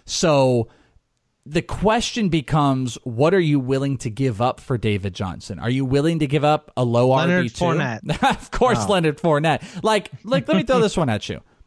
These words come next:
Speaker 1: This is a tough one. Knowing what we know now, would you give up C M C for David Johnson?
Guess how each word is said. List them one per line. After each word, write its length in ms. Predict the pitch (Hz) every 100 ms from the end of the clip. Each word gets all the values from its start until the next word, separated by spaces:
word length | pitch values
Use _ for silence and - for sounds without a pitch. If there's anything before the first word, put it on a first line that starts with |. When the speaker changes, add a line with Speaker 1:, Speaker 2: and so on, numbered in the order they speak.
| _
Speaker 1:
This 120 | 233
is 60 | 262
a 60 |
tough 280 | 208 185 -
one. 160 | 90 - _ _ _ _
Knowing 320 | - 139 208 247
what 100 | 202
we 100 | 220
know 200 | 185 170
now, 400 | 127 107 98 - _ _ _ _
would 200 | 139 127
you 140 | 214 233
give 240 | 240 208
up 160 | 202 -
C 260 | 170 165
M 140 | 151 139
C 260 | - 131
for 140 | 110 113
David 260 | 107 95
Johnson? 440 | 101 90 - -